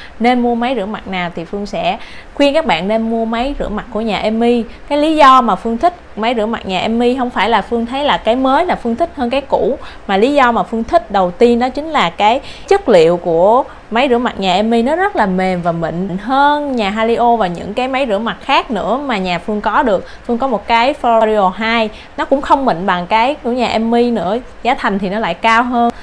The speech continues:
Nên là Phương cảm thấy bạn này giống như là một chân ái của đời mình vậy đó. Và cái thứ hai Phương thích nữa đó là cái cảm giác cầm rất là chắc tay. Ở những máy rửa mặt khác thì nó luôn luôn, nó có cho Phương cái cảm giác là bị hỏng tay như vậy nè.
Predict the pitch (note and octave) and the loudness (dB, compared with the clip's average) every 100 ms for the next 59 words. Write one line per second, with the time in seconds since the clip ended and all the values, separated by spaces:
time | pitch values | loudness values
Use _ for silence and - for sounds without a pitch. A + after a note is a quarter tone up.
0 | - - - A#3 G3 F3+ A3+ G#3+ G#3 B3+ | -14 -8 -2 2 2 0 -4 -4 -4 -4
1 | C4+ D#4 - - - - D#3+ D#3+ F#3 E3+ | -4 -6 -14 -20 -20 -6 -4 -2 -2 -2
2 | A3+ C#4+ B3+ G#3+ E3 D#3+ D3 - - B3 | -2 -2 -2 -2 -2 -4 -12 -16 0 0
3 | A#3+ A#3 B3+ E4 B3+ A3+ F3 E3 E3+ D#3+ | 2 2 2 0 0 2 2 2 -2 -4
4 | E3 G#3+ C#4+ - - - F#3+ G3+ B3+ E4 | -2 -2 -4 -14 -20 -4 2 4 6 4
5 | E4 D#4 C4 C4 C4 B3+ E4 D#4 F3+ E3+ | 2 2 4 4 0 0 0 0 -2 2
6 | A#3+ C4 G3+ A3 F#3 F#3 A#3 D4+ - G3+ | 4 4 2 -2 -2 -2 0 0 0 0
7 | F3 G3+ G#3+ A3+ C#4+ - B3+ B3 A#3+ G#3 | 0 -2 -2 -4 -4 2 6 6 6 2
8 | G#3+ G#3 C4+ D#4 C#4+ G#3+ G#3 - - C#4+ | 0 -2 -4 -2 -2 -2 -4 -6 -6 -4
9 | A#3+ F#3+ A#3+ - - C#4 C4+ C4+ C4 - | -4 -4 -4 -6 0 2 6 4 4 -6
10 | - - - F4+ F4 E4+ C4+ A#3+ C4 B3+ | -18 -20 -12 -2 0 4 2 4 2 0
11 | C#4 F#3+ A3+ D4+ F4+ E3+ F#3 - - D4 | 0 0 2 2 2 -2 -4 -8 -10 0
12 | B3+ A#3 A3+ G3+ F3+ | 2 2 0 -2 -4